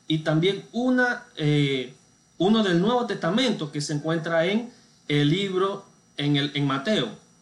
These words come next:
Ahora, vamos a darnos, eh, una idea más clara de lo que significa la inspiración plenaria. Dice el predicador Jimmy Ferguson,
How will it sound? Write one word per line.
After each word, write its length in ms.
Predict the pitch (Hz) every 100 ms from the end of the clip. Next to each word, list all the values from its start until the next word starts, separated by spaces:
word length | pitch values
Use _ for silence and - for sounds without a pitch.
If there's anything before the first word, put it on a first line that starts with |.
| _ _ _ _ _ - -
Ahora, 440 | 143 156 139 - - _ - _ -
vamos 300 | 156 220 226
a 100 | 220
darnos, 680 | 202 196 196 196 208 208 - _ _ _ _ _ _
eh, 560 | 143 139 139 135 131 - - - -
una 280 | 165 196 190
idea 300 | 175 185 180
más 260 | 180 175
clara 300 | - 175 180
de 120 | 170
lo 180 | 156 147
que 120 | 143
significa 840 | 139 139 135 127 165 160 170 170 -
la 180 | 143 139
inspiración 560 | 135 139 131 - 160
plenaria. 520 | 151 143 135 120 107 - - - - -
Dice 520 | 180 220 220 214 -
el 160 | 156 156
predicador 640 | 147 156 147 156 170 160
Jimmy 440 | 156 208 214 214 - -
Ferguson, 760 | 196 202 160 143 135 131 143